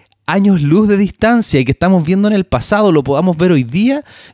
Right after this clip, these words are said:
yo creo que es algo de verdad sorprendente. Imagínate, tú estás parado en, en el campo, en la playa y empiezas a mirar hacia arriba, estos puntitos brillantes. Si uno no tiene mucha información, es de verdad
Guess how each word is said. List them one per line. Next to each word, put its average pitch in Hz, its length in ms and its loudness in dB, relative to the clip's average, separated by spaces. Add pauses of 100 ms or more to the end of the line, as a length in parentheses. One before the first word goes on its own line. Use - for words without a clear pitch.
yo 117 80 -2
creo 127 180 -2
que 120 80 -2
es 120 60 0
algo 123 580 -2
de 104 140 -8
verdad 101 280 -6
sorprendente. 139 680 -8 (340)
Imagínate, 143 520 -4 (380)
tú 180 80 0
estás 185 340 -2
parado 180 640 2
en, 143 600 -2
en 113 120 -4
el 113 120 -4
campo, 156 360 -2
en 123 80 0
la 113 100 -2
playa 151 320 0
y 151 60 2
empiezas 131 400 -4
a - 20 0
mirar 120 240 -2
hacia 113 200 -4
arriba, 110 260 -2
estos - 160 -4
puntitos 143 440 -4
brillantes. 95 680 -6 (420)
Si - 160 -4
uno 202 140 2
no 220 80 0
tiene 214 340 0
mucha 170 400 0
información, 190 640 -2 (1000)
es 196 180 -2
de 196 120 0
verdad 180 400 0